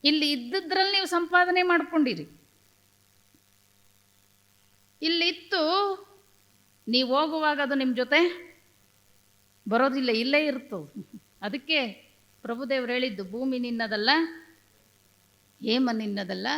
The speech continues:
ಕಾಮಿನಿ ನಿನ್ನವಳೆ." ನಿಮ್ಮ ಹೆಸರಿಗೇನೋ ಉತ್ತಾರ ಇರ್ಬೋದು ಒಂಚೂರು. ಅದು ಮೊದಲು ಇತ್ತು, ಈಗೂ ಇರ್ತದೆ, ನಿಮ್ಮ ನಂತರನೂ ಅದು ಇರ್ತದೆ. ಅದ್ಯಾವುದು ನಮ್ ಜೊತೆ ಬರೋದಿಲ್ಲ. ಆಮೇಲೆ ನೀವೇನ್ ನೈವೇದ್ಯ ಇಟ್ರು ತಗೊಳ್ಳೋದಿಲ್ಲ.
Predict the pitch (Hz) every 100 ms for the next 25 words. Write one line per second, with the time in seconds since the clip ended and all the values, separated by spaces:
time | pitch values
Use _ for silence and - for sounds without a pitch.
0 | 285 - 214 262 269 247 220 202 190 185
1 | 196 269 294 269 277 302 294 285 294 269
2 | 240 277 277 277 254 254 220 214 - 165
3 | 151 170 269 _ _ _ _ _ _ _
4 | _ _ _ - 220 214 214 262 311 311
5 | 302 - 320 359 302 302 302 330 302 -
6 | 294 330 359 320 320 294 302 302 339 339
7 | 320 320 359 - - - _ _ _ _
8 | _ _ _ _ _ 240 247 240 214 202
9 | - 226 285 294 320 320 285 269 247 247
10 | 285 254 226 190 185 180 190 - - _
11 | _ 311 359 370 359 320 330 381 359 339
12 | 339 339 262 320 302 302 294 262 269 311
13 | 254 226